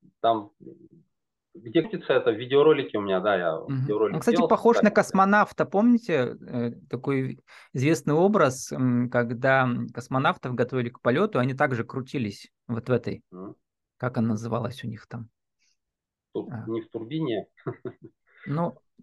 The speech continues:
Speaker 2: там какое-то такое слово, вспомним, скажем. Тут
Speaker 1: Центрифуги.
Speaker 2: тоже. Древнеславянский космонавт, я бы сказал.
Speaker 1: Ну,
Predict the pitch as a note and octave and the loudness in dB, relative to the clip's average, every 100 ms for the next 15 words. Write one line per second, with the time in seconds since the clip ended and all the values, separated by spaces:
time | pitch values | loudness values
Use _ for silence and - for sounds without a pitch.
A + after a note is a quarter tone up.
0 | - D#3 E3 D#3+ D3+ D#3 D3+ C3+ C#3+ C3+ | -2 -2 0 -2 0 0 -2 -4 -2 -4
1 | - D3 C3 B2 A#2+ B2 - D3+ C3 A#2 | -4 -4 -4 -6 -10 -16 -6 0 0 0
2 | C#3+ A#2+ G#2 C3+ C#3 A#3 D#3+ G3 F#3 - | -2 -4 -4 -6 2 2 2 0 0 4
3 | F3 B2 B2+ - - - _ - C#3 A#3 | 4 4 0 -2 -6 -6 _ 0 6 6
4 | A#3+ G#3+ F#3 F#3 G#3 A3 - C3 D#3+ F3 | 6 4 4 6 6 4 -2 -4 -2 0
5 | D3 - A#2 A2 - A#2 G#2+ G#2 - _ | 0 0 -6 -6 -10 -12 -10 -10 -14 _
6 | _ _ _ _ _ - - - _ _ | _ _ _ _ _ -20 -20 -20 _ _
7 | - G#2+ A2 | -14 -12 -12